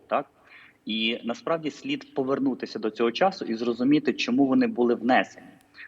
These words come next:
Насправді в той час, е, якщо ви пригадуєте, були ряд ініціатив законодавчих, так називаємих "Маски-шоу Стоп", "Маски-шоу Стоп два", "Стоп три", де якраз і вносилися в тому числі отакі зміни законодавства, але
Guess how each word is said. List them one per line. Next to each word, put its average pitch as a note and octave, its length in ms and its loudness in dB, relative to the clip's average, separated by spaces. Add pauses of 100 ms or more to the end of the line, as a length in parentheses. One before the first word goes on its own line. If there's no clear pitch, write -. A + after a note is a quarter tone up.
Насправді E3+ 440 0
в - 80 -8
той C#3 280 4
час, - 540 0 (280)
е, G#2 460 0
якщо G2+ 280 -2
ви B2 60 -2
пригадуєте, A#2 640 -2
були A2+ 500 -2
ряд A2+ 520 2 (640)
ініціатив A#2 680 -2
законодавчих, A2 720 -4
так - 240 -8
називаємих G#2+ 540 0
"Маски-шоу G#2+ 720 2
Стоп", - 500 0
"Маски-шоу G2+ 560 -2
Стоп F#2 340 -8
два", C3+ 360 2
"Стоп - 320 -8 (120)
три", C#3+ 360 0 (260)
де B2 140 0
якраз C3+ 500 -2
і B2 160 -6
вносилися A#2 640 0
в - 80 -6
тому G#2+ 260 -6
числі A#2+ 380 -4
отакі A2+ 520 -4
зміни A2 380 -2
законодавства, G#2+ 760 0
але A#2 320 2